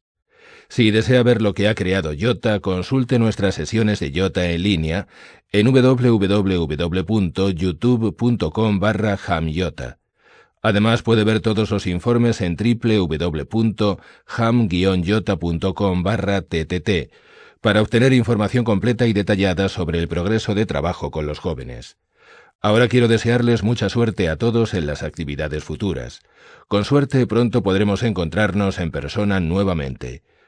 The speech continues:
Hasta entonces, tendremos que hacer nuestro mejor esfuerzo, innovar y demostrar que hay juventud en la radioafición.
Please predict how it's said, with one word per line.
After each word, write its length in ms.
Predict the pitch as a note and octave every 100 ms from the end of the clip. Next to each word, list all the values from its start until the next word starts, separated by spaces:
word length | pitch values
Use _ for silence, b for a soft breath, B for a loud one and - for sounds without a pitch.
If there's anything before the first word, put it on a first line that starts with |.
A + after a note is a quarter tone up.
| b
Hasta 200 | F2+ F#2+
entonces, 600 | F2+ A2 G#2+ G#2+ G2 - _
tendremos 400 | G2 F#2+ A2+ -
que 80 | G#2+
hacer 260 | B2 A#2+
nuestro 260 | G#2+ G2+ G2+
mejor 280 | D#2+ - G#2
esfuerzo, 600 | G2 G#2+ E2+ - A#1+ - b b -
innovar 640 | G2 E2 D#2 A2 A2 G#2 _ _ _
y 80 | A#2
demostrar 540 | G#2+ F#3 F#2 C3 B2+ B2
que 160 | F#2
hay 120 | G#2+
juventud 560 | G#2+ G#2 D2+ C2+ A2+ G2
en 140 | G#2+
la 80 | F#2+
radioafición. 920 | F2+ F#2 F#2 F2+ F#2+ F#2 D#2+ A#1+ A#1